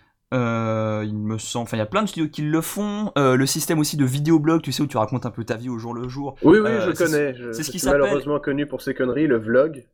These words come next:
Speaker 1: Et, et, et même si c'est horripilant, euh, le système de Carnegie Developer se rapproche quand même beaucoup,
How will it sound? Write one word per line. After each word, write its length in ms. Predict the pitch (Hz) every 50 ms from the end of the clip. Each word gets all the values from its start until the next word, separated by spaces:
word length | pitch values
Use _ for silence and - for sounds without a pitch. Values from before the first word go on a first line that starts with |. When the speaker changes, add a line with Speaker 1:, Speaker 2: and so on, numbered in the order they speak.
| _ -
Speaker 1:
Et, 80 | 135 143
et, 320 | 151 - 156 156 - 151
et 40 | 156
même 140 | 165 190 208
si 140 | 208 - 175
c'est 240 | - 175 156 -
horripilant, 760 | 170 156 143 165 143 - - 165 160 165 165 165 160 139 - - -
euh, 300 | 120 120 117 117 113 113
le 100 | 117 123
système 560 | 123 - 139 135 - - 147 143 143 143 127
de 120 | 117 117
Carnegie 440 | 113 117 - 202 190 185 180 165 160
Developer 380 | 147 156 147 147 156 147 - 151
se 140 | - - 131
rapproche 320 | 117 113 110 - 120 113
quand 80 | - 120
même 160 | 110 110 113
beaucoup, 440 | 127 160 170 - - 214 214 233 226